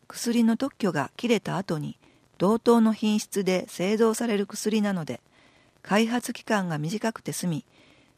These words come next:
薬自体の価格は当然安くなります。ただ、窓口でお支払いいただく患者負担金、薬代は、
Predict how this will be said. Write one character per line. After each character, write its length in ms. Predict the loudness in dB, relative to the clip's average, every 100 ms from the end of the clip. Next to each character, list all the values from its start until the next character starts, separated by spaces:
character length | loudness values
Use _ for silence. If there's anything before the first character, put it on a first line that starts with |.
| _
薬 320 | -4 0 2
自 140 | 2 0
体 200 | 0 0
の 120 | -4
価 120 | -4
格 240 | -4 -2
は 240 | -2 -2 -6 -20 _ _ -6
当 240 | -2 0
然 220 | 2 2
安 240 | 2 -2 -4
く 120 | -4
な 100 | -4
り 120 | -4
ま 100 | -6
す。 140 | -8 -18 _ _ _ _ _ _ _ _ _ _ _
た 120 | -2 0
だ、 200 | 0 -4 _ _ _ _ -2
窓 240 | 2 2
口 220 | 2 -2
で 100 | -2
お 120 | -4
支 120 | -2 0
払 360 | 2 4 2
い 60 | 2
い 40 |
た 120 | 0
だ 140 | 0 0
く 240 | -4 -10 -6
患 260 | -2 0
者 100 | -2
負 100 | -2
担 280 | -2 -2 -2
金、 340 | -2 -2 -4 -10 _ _ _ _
薬 360 | -16 -4 -2 0
代 220 | 0 0
は、 220 | -2 -4